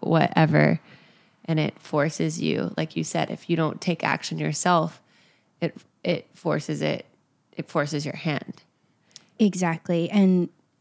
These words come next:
Speaker 2: I think some people get stuck on the astrology piece, but that's just such a relevant experience in everyone's life. Like, we all have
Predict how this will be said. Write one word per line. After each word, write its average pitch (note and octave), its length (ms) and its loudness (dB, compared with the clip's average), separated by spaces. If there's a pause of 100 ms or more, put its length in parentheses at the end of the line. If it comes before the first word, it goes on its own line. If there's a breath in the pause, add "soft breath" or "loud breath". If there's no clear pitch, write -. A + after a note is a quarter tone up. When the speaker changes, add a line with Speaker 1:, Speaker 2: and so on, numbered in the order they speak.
(120)
Speaker 2:
I G#3 100 2
think F#3+ 200 0
some F#3 180 2
people F#3 240 2
get D#3+ 420 0 (400 soft breath)
stuck - 520 2
on E3+ 120 6
the D3+ 100 4
astrology E3+ 600 0
piece, A3 380 4
but E3 420 2 (640)
that's F3 400 0
just - 560 -4
such - 240 0
a F3+ 80 2
relevant E3 460 -2
experience E3+ 720 2
in F3 40 0
everyone's E3 520 -4
life. - 440 -4
Like, E3+ 240 -6
we E3 140 -2
all E3 300 -2
have D#3+ 580 -4